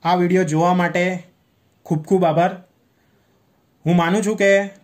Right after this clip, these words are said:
તમને આ મારો આ વીડિયો ખૂબ જ ગમ્યો હશે તથા અભ્યાસ માટે ખૂબ જ ઉપયોગી છે. જો આ વીડિયો તમને ગમ્યો હોય તો આ વીડિયોને લાઈક જરૂર આપજો તથા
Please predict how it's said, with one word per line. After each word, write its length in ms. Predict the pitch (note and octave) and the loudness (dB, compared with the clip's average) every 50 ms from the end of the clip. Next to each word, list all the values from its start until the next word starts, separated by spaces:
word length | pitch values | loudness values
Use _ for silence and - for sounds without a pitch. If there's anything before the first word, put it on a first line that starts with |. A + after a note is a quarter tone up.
| _ | _
તમને 240 | - F3 F3 F3+ F#3 | -4 -2 0 2 2
આ 120 | F#3 F#3 F#3 | 2 0 0
મારો 240 | F3 E3 E3 F3+ | 0 0 0 0
આ 160 | F#3 F3+ F3 F3 | 0 0 0 -2
વીડિયો 280 | E3+ E3+ E3 F3+ F3+ | -2 -2 -2 -2 -2
ખૂબ 260 | F3 - - D#3+ E3 | -2 -2 -2 0 0
જ 140 | F#3 F3+ D#3+ | 0 0 -2
ગમ્યો 340 | D#3 E3+ E3+ F3+ F3+ F3+ F3 | -2 0 0 2 2 2 2
હશે 200 | E3+ F3 F3 F3 F3 F3+ - _ _ _ _ _ _ _ _ _ - | 0 -2 -4 -6 -6 -8 -14 _ _ _ _ _ _ _ _ _ -6
તથા 220 | E3+ D#3+ G3+ F#3+ D#3+ | -4 0 0 0 0
અભ્યાસ 360 | C#3+ C#3 E3 F3+ F3+ F3+ - | 0 0 0 0 -2 -2 -4
માટે 200 | F3 E3+ F#3 F3+ | -4 -2 -4 -4
ખૂબ 280 | F3+ - D#3 D3+ F3+ | -4 -4 -4 -2 0
જ 120 | F#3 F3 F3 | 0 0 -2
ઉપયોગી 360 | D#3+ D#3+ F3 F3 E3+ F3 E3+ | -2 -2 -2 -2 -2 -2 -4
છે. 160 | E3 E3+ E3+ F3 F3+ _ _ _ _ _ _ _ _ _ _ _ _ _ _ _ _ - | -4 -6 -8 -8 -10 _ _ _ _ _ _ _ _ _ _ _ _ _ _ _ _ -20
જો 260 | D3+ - D#3+ F3+ G3 | -10 -4 0 0 0
આ 240 | A#3 G3 F#3 G3 G3+ | 0 0 -2 -2 -2
વીડિયો 300 | G3+ G3+ F#3 G3+ G3+ G3 | -2 0 0 0 0 0
તમને 260 | G3 F#3+ F#3 G3 F#3 | 0 -2 -2 -2 -2
ગમ્યો 320 | D#3+ E3+ F3 F3+ F#3+ F#3+ | -2 0 0 0 0 0
હોય 240 | E3+ E3+ D3 B2 B2 - _ _ _ _ _ _ _ - | 0 0 -2 -2 -6 -12 _ _ _ _ _ _ _ -2
તો 60 | F3 | -2
આ 240 | F#3 F3+ F3 F#3+ G#3 | -2 0 -2 -2 0
વીડિયોને 400 | G3+ F#3 F3+ F3+ F#3+ F#3+ F#3+ F#3 | 0 0 0 0 0 -2 -2 -2
લાઈક 260 | E3 D#3+ E3 E3+ E3 | 0 -2 -2 -2 -4
જરૂર 300 | C3+ D#3 D#3 D#3 F#3 F#3 | -2 -2 0 2 2 2
આપજો 300 | F#3 E3+ D#3+ D3+ F3 F#3 F#3 - - _ _ _ - | 2 0 -2 -4 -4 -6 -6 -8 -14 _ _ _ -4
તથા 320 | F#3 F#3 F3+ - E3 C3+ | -4 -2 0 -2 -2 -4